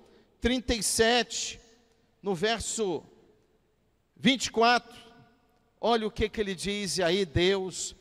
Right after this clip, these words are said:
ele já aponta lá pro Novo Testamento. Trinta e sete, vinte e quatro, "O meu servo Davi, ele reinará sobre eles." E aqui não é o Davi histórico, é o Davi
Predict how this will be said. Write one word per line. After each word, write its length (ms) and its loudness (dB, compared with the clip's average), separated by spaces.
ele 200 -4
já 180 -4
aponta 560 -4
lá 240 -2
pro 400 -6
Novo 320 -8
Testamento. 760 -8
Trinta 280 0
e 60 -2
sete, 360 0
vinte 200 -4
e 40 -10
quatro, 580 -4
"O 140 2
meu 320 6
servo 520 2
Davi, 600 -2
ele 220 2
reinará 640 0
sobre 420 -6
eles." 800 -10
E 120 -2
aqui 280 -4
não 200 -2
é 80 2
o 100 2
Davi 380 -6
histórico, 800 -4
é 40 -2
o 80 -4
Davi 600 -6